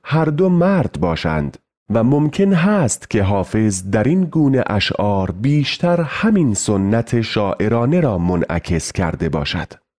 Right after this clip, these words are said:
در جامعه اسلامی آن روزگاران اشاره به نام زن و اظهار علاقه به یک زن غریبه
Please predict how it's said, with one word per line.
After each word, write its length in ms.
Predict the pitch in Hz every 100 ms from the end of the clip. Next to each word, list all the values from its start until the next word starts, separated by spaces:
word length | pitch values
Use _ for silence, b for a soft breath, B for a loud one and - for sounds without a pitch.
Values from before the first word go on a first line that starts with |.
| _ _ _ -
در 120 | 98
جامعه 720 | 82 95 85 82 - 95 101 -
اسلامی 800 | 92 - 92 87 82 113 143 143
آن 340 | - 120 113
روزگاران 880 | 113 107 110 104 104 104 139 160 160 _ -
اشاره 520 | 156 - 151 143 156
به 160 | 139 131
نام 420 | 131 127 117 113
زن 340 | 98 120 117
و 240 | 107 104 95 -
اظهار 560 | 120 107 107 131 117
علاقه 640 | 113 - 107 104 95 - 104
به 120 | 101
یک 320 | 95 101 -
زن 360 | 87 98 95 92
غریبه 760 | - 95 92 87 85 117 117